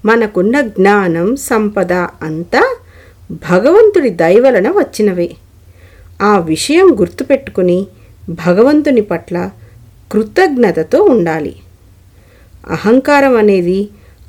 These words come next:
అతి పెద్ద శత్రువు. మనమే అన్నీ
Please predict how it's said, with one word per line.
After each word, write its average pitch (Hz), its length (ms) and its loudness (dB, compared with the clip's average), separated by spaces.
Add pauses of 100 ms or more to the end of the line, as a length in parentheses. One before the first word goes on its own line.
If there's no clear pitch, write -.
(200)
అతి 190 360 -2 (220)
పెద్ద 175 420 0
శత్రువు. 214 640 -2 (1080)
మనమే 196 680 2
అన్నీ 320 380 4